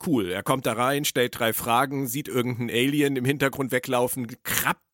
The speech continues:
äh, äh, hier schnappt ihn sich gleich am Kragen und er ist natürlich auch der Täter.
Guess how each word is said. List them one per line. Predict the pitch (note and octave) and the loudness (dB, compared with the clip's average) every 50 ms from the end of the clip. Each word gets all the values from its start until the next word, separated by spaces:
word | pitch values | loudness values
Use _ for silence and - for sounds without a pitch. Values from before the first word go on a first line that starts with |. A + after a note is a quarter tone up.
| - | -4
äh, | - C3 B2 A#2+ A#2+ | 0 0 2 0 0
äh, | A2+ C3 B2+ A#2+ A#2 A2 | -4 -4 -2 -2 -2 -2
hier | A2 B2 A#2+ A2 G#2 | 0 0 0 0 0
schnappt | - - - D#3 - _ - - | -2 2 2 2 0 _ -4 -4
ihn | D3+ D3+ | -2 -2
sich | C3 C#3+ D#3+ E3 - - | 0 0 0 0 -2 -6
gleich | - A#2 A#2 B2 C#3+ C#3+ - - | -4 -2 0 0 0 0 -2 -4
am | A#2 B2 C3 | -4 -4 -2
Kragen | - - - - A2 A#2+ D3+ E3 D#3+ D#3+ D#3 | -2 -2 -2 0 2 2 2 2 0 -4 -4
und | - C#3 C#3 - | -2 -4 -4 -2
er | B2 B2+ | -2 -2
ist | B2+ A#2+ | -2 0
natürlich | C3+ A#2+ - - B2+ A2+ A2+ G#2 - | -2 -2 -2 -2 -2 -2 -2 -4 -6
auch | F2+ - | -8 -8
der | - F#2 - | -8 -10 -8
Täter. | - F#2+ F2+ F2 - - - | -6 -8 -8 -8 -10 -12 -14